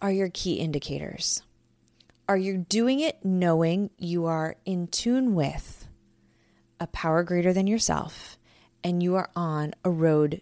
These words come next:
to the most amazing life you've ever had, and you can see it through a lens of gratitude? Or are you so steeped in resentment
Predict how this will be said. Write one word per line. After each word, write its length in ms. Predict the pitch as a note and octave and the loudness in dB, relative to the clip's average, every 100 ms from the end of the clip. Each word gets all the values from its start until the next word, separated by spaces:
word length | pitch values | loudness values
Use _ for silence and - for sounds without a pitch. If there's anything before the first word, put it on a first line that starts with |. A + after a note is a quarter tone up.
| - | -6
to 460 | - D#3+ C#3+ C#3+ D3 _ _ _ - | -2 2 2 0 -6 _ _ _ -4
the 80 | |
most 260 | F3 E3+ - | 0 0 0
amazing 360 | D#3+ D3+ E3 F3+ | 2 2 2 2
life 220 | D#3 E3+ | 2 2
you've 140 | D#3 | 2
ever 160 | D3+ D3+ | 2 0
had, 540 | - G#4 F#3 E3 G3+ - _ _ _ _ _ _ _ _ _ _ _ F#3 | 0 2 2 -2 -6 -14 _ _ _ _ _ _ _ _ _ _ _ -4
and 160 | F3 | 0
you 80 | F3 | 0
can 160 | - E3 | -2 0
see 260 | - F#3 | 4 6
it 80 | G3 | 6
through 240 | A3+ G3 | 6 6
a 40 | F3 | 6
lens 220 | D#3+ D#3+ | 4 2
of 100 | D3 | 0
gratitude? 680 | C#3 C#3 C#3 - D3+ G#3 B3 _ _ _ _ _ _ _ _ _ | 0 0 -2 -2 -2 -2 -6 _ _ _ _ _ _ _ _ _
Or 500 | A3 G#3 D3+ F#3+ D4+ - _ _ _ _ _ _ _ F3 | 2 4 4 2 -2 -8 _ _ _ _ _ _ _ -2
are 160 | E3+ | 0
you 560 | E3+ E3+ E3+ D#3+ D#3+ D#3+ _ _ _ | 0 0 2 2 0 -4 _ _ _
so 560 | - - - G#3+ A3+ C4+ | -8 -4 2 4 4 2
steeped 680 | - - - A3+ A#3+ A#3+ - | 0 -2 -2 -2 -4 -4 -4
in 120 | G#3 | -2
resentment 1000 | F#3 F3 D#3 F3 G3+ - D#3 - - - | 0 -2 0 0 0 -2 -6 -4 -6 -8